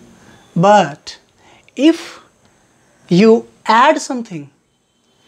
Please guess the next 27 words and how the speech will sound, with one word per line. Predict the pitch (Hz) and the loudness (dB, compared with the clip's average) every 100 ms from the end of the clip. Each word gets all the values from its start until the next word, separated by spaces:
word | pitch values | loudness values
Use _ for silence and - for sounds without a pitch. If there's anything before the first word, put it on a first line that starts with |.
| _ _ _ _ | _ _ _ _
like | - 165 | -4 -2
sugar | - - 170 170 - - _ _ _ - | 0 0 0 -2 -6 -18 _ _ _ -4
or | 214 | -4
salt, | - 208 147 - - _ _ _ _ - _ | -2 -2 -4 -12 -20 _ _ _ _ -20 _
then | 160 214 302 330 | -2 2 4 2
the | 311 | 0
concentration | 269 247 254 233 233 240 226 | -2 -2 -4 -4 -6 -4 -4
of | 214 185 165 | -4 -6 -6
that | 190 185 180 | -6 -4 -2
water | 170 170 175 165 | 0 0 -2 -2
will | 170 160 | -4 -6
start | - 170 160 - | -10 -10 -12 -12
changing, | - 143 139 147 - _ - - - | -12 -12 -12 -16 -20 _ -20 -20 -8
because | 165 175 208 254 320 - - _ _ - | -4 0 2 2 2 -4 -20 _ _ -12
the | 185 | -6
salt | - 214 285 294 - | 0 2 2 0 -6
or | 208 | -6
a | 196 | -6
sugar | - 226 208 226 202 | -6 -6 -4 -4 -6
that | 202 190 | -8 -6
you | 185 | -6
just | 156 233 254 - | -2 -2 -4 -8
mix | 156 143 151 165 294 339 - - - | -12 -10 -6 -2 0 -2 -6 -14 -8
in | 254 247 | -4 0
the | 226 214 | 2 2
water | 190 180 214 214 170 190 254 - - - | 2 2 0 0 -6 -6 -6 -12 -20 -10
will | 165 254 294 302 | -6 -4 -6 -10